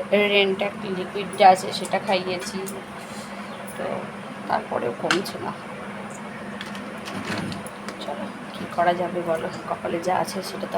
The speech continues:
হবেই, যেটুকু ভোগান্তি আছে। তো চলো, এই যে ছেলের জন্য কোল্ড ড্রিঙ্কসটা রেডি করেছি,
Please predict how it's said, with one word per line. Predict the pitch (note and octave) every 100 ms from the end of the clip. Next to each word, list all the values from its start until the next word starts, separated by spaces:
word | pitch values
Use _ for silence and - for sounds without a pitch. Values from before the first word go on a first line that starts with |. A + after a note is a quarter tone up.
| G#3+
হবেই, | F3 G3+ F#3 - F#3+
যেটুকু | F3+ - F#3+ F3+
ভোগান্তি | E3+ E3+ E3+ F#3+
আছে। | G3+ - - - - - -
তো | -
চলো, | - - - - F#3
এই |
যে | F#3+ -
ছেলের | - F#3+ F#3
জন্য | F#3 F#3+
কোল্ড | F#3
ড্রিঙ্কসটা | F3 F#3 - F#3
রেডি | F3 F3+ F#3+
করেছি, | G#3 -